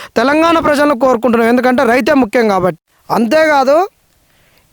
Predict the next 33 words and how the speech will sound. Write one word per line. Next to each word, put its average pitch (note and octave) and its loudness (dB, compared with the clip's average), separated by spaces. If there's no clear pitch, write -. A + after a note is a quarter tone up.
ఈ B3+ 2
రైతులు D#4 0
మనకు C#4+ 0
ఒక C4 0
మాట B3 0
చెప్పిర్రు, G3 -2
"మీ B3+ 0
పొలాలు D4+ 0
ఎండిపోయినాయి, C4 0
మరి A#3 0
మాపునార్ C#4 0
నుంచి C#4 0
అక్కడి C4 -2
నుంచి B3+ -2
గొర్రెలు A#3 0
మేపుకోవడానికి A3 -2
వచ్చిర్రు, G#3+ -2
ఎట్లా B3 0
వచ్చిర్రు?" G3+ -2
అంటే, G#3+ -2
"మేము D#4 2
WhatsApp-లలో C4 0
అన్నిటిలలో C#4 0
మా A#3+ 0
ఎండిపోయిన D4 0
పొలాల C4 0
గురించి A#3 -2
సమాచారం B3 -2
ఇస్తే C4+ -2
అక్కడ C4 -2
మేత A#3 -2
లేకుండా C#4 0
అల్లాడుతున్నటువంటి A#3+ 0